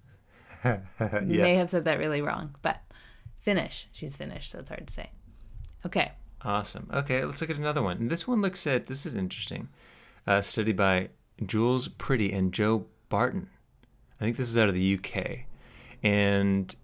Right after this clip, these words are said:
Speaker 1: they, um, basically found that doing five minutes of exercise in a green nature setting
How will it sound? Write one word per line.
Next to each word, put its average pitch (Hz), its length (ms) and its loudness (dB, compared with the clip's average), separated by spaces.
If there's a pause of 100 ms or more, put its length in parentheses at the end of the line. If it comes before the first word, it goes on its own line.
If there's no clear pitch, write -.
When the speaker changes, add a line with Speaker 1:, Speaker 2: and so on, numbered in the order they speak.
(320)
Speaker 1:
they, 120 600 6
um, 107 760 2 (600)
basically 170 300 2
found 107 340 6
that 98 240 4 (140)
doing 110 300 2
five 135 560 -4
minutes 113 380 2
of 98 200 -6
exercise 98 880 -4
in 95 220 -2
a 90 200 -2
green 113 400 2
nature 107 300 0
setting 113 440 -6